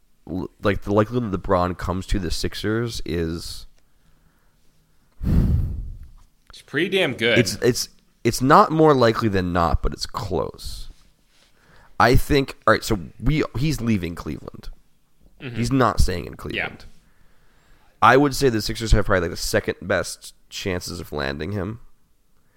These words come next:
Speaker 2: After
Speaker 1: I'd
Speaker 2: Houston?
Speaker 1: s-, honestly say, I'd say after Los Angeles.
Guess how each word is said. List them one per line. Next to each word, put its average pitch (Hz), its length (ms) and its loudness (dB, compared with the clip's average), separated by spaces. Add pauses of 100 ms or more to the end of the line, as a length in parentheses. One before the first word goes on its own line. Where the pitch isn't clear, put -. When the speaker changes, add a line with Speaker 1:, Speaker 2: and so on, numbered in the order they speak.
Speaker 2:
After 107 240 -4
Speaker 1:
I'd 95 60 -10
Speaker 2:
Houston? 95 340 0
Speaker 1:
s-, 175 80 -6
honestly 95 360 0
say, 87 240 -4 (280)
I'd 95 220 2
say 101 220 0
after 90 260 -2
Los - 200 -6
Angeles. - 640 -10